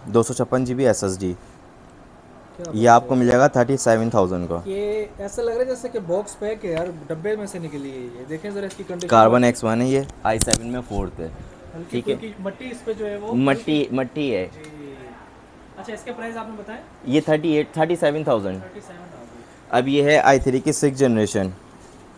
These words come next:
Speaker 1: ये भी three sixty degree रोटेट है।
Speaker 2: क्या बात है यार।
Speaker 1: इसके फाइनली प्राइस मिल जाएंगे फ़ोर्टी थाउजेंड। एट जी बी रैम है और दो सौ छप्पन जी बी एसएसडी है।
Speaker 2: जबरदस्त।
Speaker 1: Dell का लैपटॉप है, Dell Inspiron थर्टीन है।
Speaker 2: सही।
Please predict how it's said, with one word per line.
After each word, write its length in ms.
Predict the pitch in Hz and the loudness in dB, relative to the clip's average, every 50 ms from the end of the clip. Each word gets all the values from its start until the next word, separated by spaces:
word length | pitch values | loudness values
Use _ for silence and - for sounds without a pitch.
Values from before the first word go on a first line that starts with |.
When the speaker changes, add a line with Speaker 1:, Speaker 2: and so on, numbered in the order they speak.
| - - - - 110 | -18 -14 -10 -2 2
Speaker 1:
ये 140 | 120 135 | 4 4
भी 100 | 135 143 | 4 4
three 200 | 127 147 135 143 | 2 2 2 0
sixty 280 | 135 147 131 - - 143 | 0 -2 -2 -2 -2 0
degree 220 | 139 127 123 135 131 | 0 0 0 0 0
रोटेट 360 | 131 113 - 110 104 92 85 | 0 0 2 0 0 0 0
है। 100 | 90 90 92 - - - - - - - - - - - - - - - - - - - - - - - | -2 -4 -4 -8 -14 -20 -20 -20 -20 -20 -20 -18 -16 -16 -18 -18 -18 -20 -20 -20 -20 -20 -20 -20 -20 -16
Speaker 2:
क्या 120 | 165 160 156 | -14 -12 -12
बात 360 | 147 135 127 123 120 117 120 | -12 -12 -12 -14 -16 -16 -16
है 60 | 120 | -16
यार। 100 | 120 123 127 127 - - - - - - 139 | -16 -16 -18 -16 -14 -12 -12 -12 -4 0 0
Speaker 1:
इसके 240 | 123 - - 151 147 | 0 2 4 2 4
फाइनली 380 | - 139 131 131 135 139 147 147 | 4 6 4 4 4 4 2 2
प्राइस 240 | - 143 139 143 147 | 2 2 2 4 2
मिल 160 | 147 143 135 | 2 0 0
जाएंगे 200 | 131 131 143 151 151 | 0 0 0 0 -2
फ़ोर्टी 280 | - 135 123 127 139 139 | 0 0 0 0 0 0
थाउजेंड। 300 | 135 117 107 110 110 - - | 0 0 0 -2 -2 -2 0
एट 180 | 127 139 139 | 2 2 2
जी 140 | 139 139 147 | 2 0 -2
बी 120 | 143 147 135 | 0 0 0
रैम 260 | 123 120 123 131 139 | 0 0 0 0 0
है 120 | 143 143 - | -2 -2 0
और 220 | - 113 113 113 | 0 0 2 2
दो 120 | 113 123 120 | 2 0 -2
सौ 100 | - 139 | -2 -4
छप्पन 280 | - 117 - 131 131 131 | -6 -6 -6 -4 -4 -4
जी 80 | 127 | -2
बी 80 | 127 135 | 0 0
एसएसडी 460 | 120 107 - 110 98 98 95 98 92 90 | 0 0 0 -2 -4 -4 -4 -2 -2 -2
है। 120 | 87 82 | -2 -4
Speaker 2:
जबरदस्त। 1080 | 85 - - - - - - - - - - - - - - - - - 160 107 113 110 | -6 -8 -16 -18 -20 -20 -20 -20 -20 -20 -20 -20 -20 -20 -20 -20 -20 -14 -10 -6 0 2
Speaker 1:
Dell 200 | 120 120 123 120 | 2 2 2 2
का 80 | 139 139 | 2 2
लैपटॉप 340 | 139 131 - - 139 139 | 2 2 0 0 0 0
है, 60 | 147 139 | 0 2
Dell 180 | 131 131 135 139 | 2 2 2 2
Inspiron 440 | 135 123 - 127 127 127 147 143 139 | 0 -2 -2 0 0 0 0 0 0
थर्टीन 340 | 117 101 98 113 110 104 98 | 0 0 0 -2 -4 -4 -4
है। 100 | 87 85 | -6 -8
Speaker 2:
सही। 840 | 90 - - - - - - - - - - - 185 175 - 202 | -12 -16 -20 -20 -20 -20 -20 -20 -20 -20 -20 -20 -18 -18 -16 -16